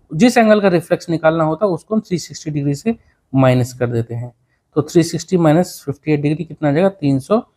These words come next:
दो डिग्री। ठीक है, क्वेश्चन सिक्स हमारा कंप्लीट हुआ। इस तरह से एक्सरसाइज सिक्स पॉइंट वन तो कंप्लीट हो गई हमारी। चलिए अब करेंगे एक्सरसाइज सिक्स पॉइंट टू। एक्सरसाइज सिक्स पॉइंट टू क्वेश्चन नंबर वन देखते हैं।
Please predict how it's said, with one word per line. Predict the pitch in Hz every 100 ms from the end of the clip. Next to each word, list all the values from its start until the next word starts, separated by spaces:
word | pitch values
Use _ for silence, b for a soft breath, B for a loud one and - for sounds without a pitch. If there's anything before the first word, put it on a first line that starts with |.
| _ _
दो | 131 127 117
डिग्री। | 107 110 110
ठीक | - 196
है, | 240 262
क्वेश्चन | 185 - 165
सिक्स | 180 - 180
हमारा | 180 175
कंप्लीट | 170 170 214 202
हुआ। | 208 220 b b b -
इस | 277 277
तरह | 277
से | 277
एक्सरसाइज | - 202 - 240 262 254
सिक्स | 247 226
पॉइंट | - 247 220
वन | 143 170 214
तो | 240
कंप्लीट | 180 156 160 151
हो | 135
गई | 127
हमारी। | 123 123 - _ _ -
चलिए | 143 165
अब | 175
करेंगे | 143 151
एक्सरसाइज | 143 139 131 175
सिक्स | - -
पॉइंट | - 123 120
टू। | 117 _ _ _ _ -
एक्सरसाइज | 208 202 277 294 302
सिक्स | 285 247 -
पॉइंट | 262 254
टू | 277
क्वेश्चन | 269 240 254
नंबर | 240 226
वन | 143 180
देखते | 196 202 - 190
हैं। | 208 208